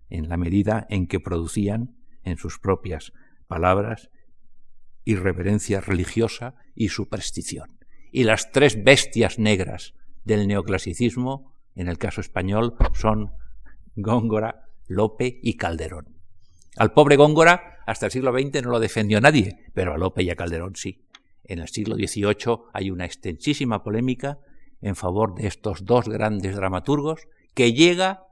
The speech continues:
hasta el siglo diecinueve y que se convierte en uno de los pilares de la definición romántica de los caracteres nacionales. Supongo que es algo de los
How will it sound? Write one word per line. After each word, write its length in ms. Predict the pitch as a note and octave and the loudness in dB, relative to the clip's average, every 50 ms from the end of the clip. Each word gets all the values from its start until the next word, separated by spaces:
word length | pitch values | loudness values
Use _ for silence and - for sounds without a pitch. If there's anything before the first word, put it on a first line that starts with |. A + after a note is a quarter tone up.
| _ _ _ _ _ _ | _ _ _ _ _ _
hasta 300 | - C3 C3+ - - D#3 | 0 0 0 2 0 0
el 80 | C#3+ - | 0 2
siglo 260 | - D3+ D#3+ D#3 D3+ | 2 2 4 4 2
diecinueve 600 | D3 C3+ C3 D3 C3 B2+ A#2+ G#2 G2 F#2 F2+ - - | 2 2 0 2 0 2 2 0 0 -4 -6 -6 -4
y 120 | C3+ A2+ | -4 -2
que 80 | - A2+ | -2 -4
se 100 | - G2 | -4 -4
convierte 880 | A2 G#2+ A2 A#2+ C#3+ D#3+ D#3 - - F3 F#3 F#3 - - - - - - - | -2 -2 2 4 4 4 2 2 -4 -6 -8 -8 -10 -14 -16 -16 -16 -10 -8
en 180 | G2+ F#2 A2 | -6 -2 -2
uno 200 | B2 A#2+ B2 A2+ | -2 0 0 0
de 60 | A2 | 0
los 300 | G2+ F#2+ E2+ - - - - - | -2 -4 -6 -8 -12 -18 -8 -6
pilares 500 | A2+ G2+ G#2 A#2+ C3 C#3+ D#3 D3+ - - - - - - - | -4 -2 0 0 0 0 -2 -6 -8 -12 -16 -16 -18 -14 -8
de 180 | G#3 - - | -2 0 0
la 80 | G3 F#2 | 0 0
definición 760 | F#2 F#2 - - G2+ F#2+ F2 - - A#2 A2+ A#2 A#2 - - - | -2 -4 -6 -6 -8 -8 -8 -6 -6 -4 -4 -4 -4 -6 -8 -10
romántica 800 | - - G2+ G2 G#2 A2 A#2 A#2 A2 B2+ A#2+ - - C#3 C#3+ C#3 - - _ - - | -8 -4 -4 0 0 0 0 0 -2 -4 -4 -2 -4 -4 -4 -6 -10 -18 _ -18 -10
de 120 | G2 G#2 | -6 -6
los 160 | F#2 F2 - | -6 -6 -8
caracteres 560 | - G#2 F#2 F2 D#2+ - - G2+ G2+ G2 - G#2+ | -8 -10 -10 -10 -10 -6 -4 -4 -4 -4 -4 -6
nacionales. 560 | F2+ - - F#2 D#2 D#2 - - - - - - - | -6 -6 -6 -8 -10 -10 -14 -16 -20 -20 -20 -20 -14
Supongo 460 | - - - - G#2 G#2 G#2 A2 G2+ | -12 -12 -8 -4 -4 -4 -2 -4 -4
que 100 | - - | -6 -6
es 120 | - - F#2 | -6 -4 -4
algo 300 | F2+ F2+ F#2+ G#2 A#2 - - - - - - | -4 -4 -4 -6 -8 -12 -18 -20 -20 -20 -16
de 160 | - F2+ F2 E2+ | -12 -8 -8 -6
los 260 | E2 E2 - - | -6 -6 -8 -10